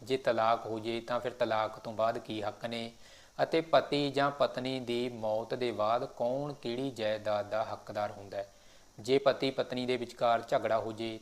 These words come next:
ਤਾਂ ਉਸ ਦਾ ਹੱਲ ਕਿਵੇਂ ਕੱਢਿਆ ਜਾ ਸਕਦਾ ਹੈ। ਅੱਜ ਦੀ ਇਸ ਵੀਡੀਓ ਵਿੱਚ ਅਸੀਂ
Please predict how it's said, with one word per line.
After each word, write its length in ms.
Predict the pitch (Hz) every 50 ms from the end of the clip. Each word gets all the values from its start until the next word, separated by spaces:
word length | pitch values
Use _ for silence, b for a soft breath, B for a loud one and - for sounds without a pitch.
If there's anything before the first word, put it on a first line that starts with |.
| -
ਤਾਂ 100 | - 135
ਉਸ 260 | 139 131 120 - -
ਦਾ 140 | 120 123 120
ਹੱਲ 260 | - 98 104 107 110
ਕਿਵੇਂ 320 | 107 - - 110 107 107 104
ਕੱਢਿਆ 260 | 107 110 107 123 131
ਜਾ 140 | 120 120 117
ਸਕਦਾ 320 | 131 - 113 - 120 113
ਹੈ। 180 | 113 113 - B B B B B B B B - 120
ਅੱਜ 160 | 120 120 131
ਦੀ 160 | 151 175 190
ਇਸ 120 | 175 - -
ਵੀਡੀਓ 340 | 135 120 123 120 117 127 127
ਵਿੱਚ 240 | 120 113 - -
ਅਸੀਂ 380 | 113 107 - 123 113 107 107 110